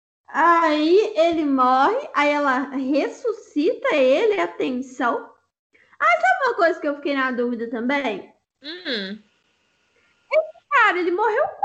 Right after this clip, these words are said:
Speaker 1: quando?
Speaker 2: Ele morreu dois anos antes.
Speaker 1: Ela ficou dois anos com o cara no H D aguardando alguém?
Speaker 2: Sim.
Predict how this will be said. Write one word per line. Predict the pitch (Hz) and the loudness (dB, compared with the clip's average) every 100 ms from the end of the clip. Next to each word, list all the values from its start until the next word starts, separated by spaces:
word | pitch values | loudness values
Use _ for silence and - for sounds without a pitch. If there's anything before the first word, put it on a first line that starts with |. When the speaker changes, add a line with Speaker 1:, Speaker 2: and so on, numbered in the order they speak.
| 719 | 0
Speaker 1:
quando? | 302 247 220 - _ _ _ _ _ _ _ _ _ _ _ _ _ _ | 0 -4 -6 -8 _ _ _ _ _ _ _ _ _ _ _ _ _ _
Speaker 2:
Ele | 240 254 | -8 -2
morreu | 277 | -2
dois | 285 320 403 | 0 0 0
anos | 392 339 | -6 -6
antes. | 226 262 294 - _ _ _ _ - - _ _ _ _ _ _ _ _ _ _ _ - | -6 -6 -10 -20 _ _ _ _ -20 -20 _ _ _ _ _ _ _ _ _ _ _ 2
Speaker 1:
Ela | 784 698 | 4 4
ficou | 480 - 381 262 | 0 0 -2 0
dois | 277 392 403 269 | 0 2 2 0
anos | 285 349 370 370 | 0 0 -2 -4
com | - 302 | -6 -8
o | |
cara | 294 311 320 302 | -2 -2 0 -2
no | 285 | -4
H | 269 262 | -4 -4
D | 226 277 | -4 -4
aguardando | 294 233 254 277 440 587 | 0 -2 0 -2 -2 0
alguém? | 247 254 269 427 679 | 0 0 -2 -2 -8
Speaker 2:
Sim. | 330 381 453 | -8 -6 -8